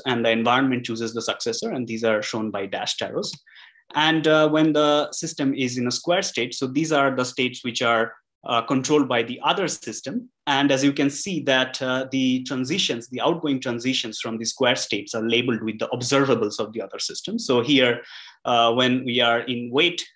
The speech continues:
when the drone is in wait state, so then it can either go to A or remain here, depending on whether the other system is producing observable capital A or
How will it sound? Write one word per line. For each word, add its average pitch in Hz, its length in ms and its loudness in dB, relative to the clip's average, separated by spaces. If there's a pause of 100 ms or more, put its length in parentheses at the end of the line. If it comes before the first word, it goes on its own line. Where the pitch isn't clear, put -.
when 127 160 -4
the 123 80 2
drone 143 280 2
is 127 140 2
in 123 180 -4
wait 160 220 -4
state, 127 420 -2
so 135 220 -4
then 127 340 2
it 127 140 -8
can 123 260 -2
either 135 460 2 (100)
go 120 180 -4
to 120 260 -8
A 139 220 4
or 123 180 2
remain 123 320 2
here, 117 300 0
depending 131 580 0
on 117 260 -6
whether 117 340 0
the 110 160 -14 (120)
other 123 240 2
system 110 560 -4
is 113 100 -8
producing 117 480 -2
observable 110 720 -2
capital - 400 -6
A 131 300 4
or 107 260 -8